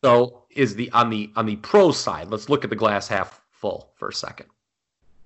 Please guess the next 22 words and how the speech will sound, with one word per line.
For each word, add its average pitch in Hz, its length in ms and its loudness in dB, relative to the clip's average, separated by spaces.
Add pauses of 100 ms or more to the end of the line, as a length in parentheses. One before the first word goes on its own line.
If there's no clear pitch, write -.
(360)
Promos 233 720 6
in 123 160 -4
pro 131 240 4
wrestling 113 460 0
today, 104 480 -2
at - 80 -14
least 113 240 -4
in 101 80 -6
W 107 160 0
W 101 200 -4
E, 104 60 -2
are 104 80 -2
so 110 360 -2
bad 90 480 -6 (840)
that 110 600 2 (420)
I 135 140 6
was 202 200 4
watching 127 680 0
at 113 160 -10
least 123 240 -4
the 98 60 -14
first - 560 -4